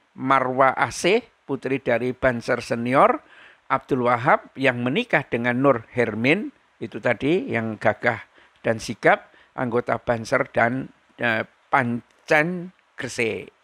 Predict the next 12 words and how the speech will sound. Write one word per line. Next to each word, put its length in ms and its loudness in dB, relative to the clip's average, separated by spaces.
yaitu 720 -6
daerah 320 -2
Pancen 560 -2
Gresik, 480 -8
dan 160 -2
bertindak 480 0
sebagai 560 -2
inspektur 560 -2
upacara 500 0
Hastapora, 680 0
yaitu 480 0
ketua 720 2